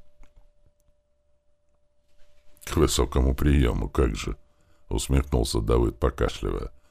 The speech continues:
«Вон нас, как из кустов, чуть ли не целая сотня самострелов встречает, и гостеприимно так выцеливает». «Да небось уже пара сотен ваших лишаков с самострелами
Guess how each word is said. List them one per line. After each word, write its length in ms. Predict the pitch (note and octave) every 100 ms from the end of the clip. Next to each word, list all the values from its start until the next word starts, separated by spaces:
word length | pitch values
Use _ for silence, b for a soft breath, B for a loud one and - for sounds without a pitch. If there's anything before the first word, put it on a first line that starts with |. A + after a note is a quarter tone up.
| -
«Вон 280 | A2+ C#3 A2
нас, 220 | F2+ D#2
как 240 | - C#2 C#2
из 120 | -
кустов, 400 | - - - -
чуть 240 | - C2
ли 120 | C#2+
не 100 | D2+
целая 400 | D2 D#2 C2+ C2+
сотня 360 | C#2+ C#2+ C2 B1+
самострелов 720 | - C#2 D2 - D2+ G#1+ G#1+
встречает, 580 | - - - - A1+ - b b b b -
и 100 | A2
гостеприимно 800 | C#3 C#3+ A#2 - A#2+ A#2 B2+ D3
так 240 | B2 F#2+
выцеливает». 720 | A2+ B2 - A#2 G#2+ F#2+ F#2+ - - _ _ _ - - - - - - - -
«Да 240 | G#1+ B1 C#2
небось 400 | C#2+ C#2+ D#2 D2
уже 180 | C2+
пара 300 | D2 D#2 C#2
сотен 380 | C2 D2 C#2+ D2
ваших 360 | C2+ C2+ C#2+ C#2+
лишаков 520 | D2 - D2 - -
с 40 |
самострелами 800 | D2 C#2+ D2 - G2 G#2+ C#2+ C2